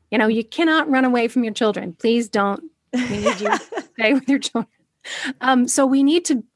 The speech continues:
Speaker 1: deal with our children by being patient and kind. So we very appropriately stuff the frustration down and ignore it. Um, and that's great, because then we don't feel like we have to let the rage out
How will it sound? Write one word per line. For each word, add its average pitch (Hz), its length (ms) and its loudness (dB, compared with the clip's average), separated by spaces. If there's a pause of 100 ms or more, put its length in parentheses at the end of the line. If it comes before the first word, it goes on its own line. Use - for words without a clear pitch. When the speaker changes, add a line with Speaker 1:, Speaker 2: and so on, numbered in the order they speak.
(160)
Speaker 1:
deal 220 200 2
with 240 120 0
our 233 80 0
children 254 320 0
by 190 120 -2
being 202 300 -4
patient 294 680 -4 (340)
and 196 180 -6
kind. 254 720 -2 (200)
So 233 200 2
we 247 320 2
very 214 380 2
appropriately 269 920 0 (500)
stuff - 600 -2
the 269 120 0
frustration 277 600 0
down 285 340 0
and 214 120 -2
ignore 226 440 2
it. - 260 -8 (540)
Um, 208 400 2 (280)
and 262 120 2
that's 359 260 -2 (340)
great, 294 380 0
because 247 240 2
then 269 160 2
we 262 80 2
don't 240 220 -2
feel 226 100 0
like 214 140 -4
we 226 100 -6
have - 520 -4
to 226 100 -2
let 220 160 -2
the 208 100 -4
rage 214 300 0
out 190 280 0